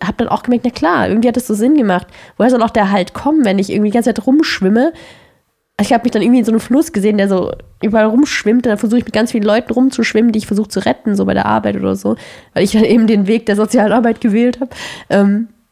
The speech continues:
und ich merke, nee, ich hab gar keinen Halt. Und dann versuche ich den Leuten irgendwie Halt zu geben, den ich mir selbst kreiere. Aber so, nee, ich, ich muss erstmal Halt bei Gott finden, dann kann ich vom Felsen aus Leute vielleicht rausziehen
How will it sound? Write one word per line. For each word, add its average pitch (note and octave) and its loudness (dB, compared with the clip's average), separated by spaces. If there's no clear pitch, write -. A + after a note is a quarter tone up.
und F#3+ -2
ich G3 0
merke, F3+ -2
nee, C#4+ 4
ich D#4 -2
hab A#3 -4
gar D#3+ -2
keinen F#3 -2
Halt. B3 -2
Und G3+ 0
dann G3 0
versuche G#3+ 0
ich - -2
den G3 0
Leuten G3+ 0
irgendwie F#3+ 0
Halt F#3+ -2
zu G#3+ -4
geben, A3+ 0
den F3+ -2
ich G3+ -2
mir G3 -2
selbst - -4
kreiere. C#4+ 2
Aber G3+ 2
so, A3 -4
nee, B3+ 2
ich, - -8
ich - -4
muss A#3 -2
erstmal A3 0
Halt A3 0
bei F3+ 0
Gott C4 -2
finden, G#3+ 0
dann G3+ 0
kann A3+ -2
ich G#3 -4
vom G#3+ -2
Felsen A#3+ 2
aus A3 -4
Leute G#3 2
vielleicht G3+ -2
rausziehen G3+ -4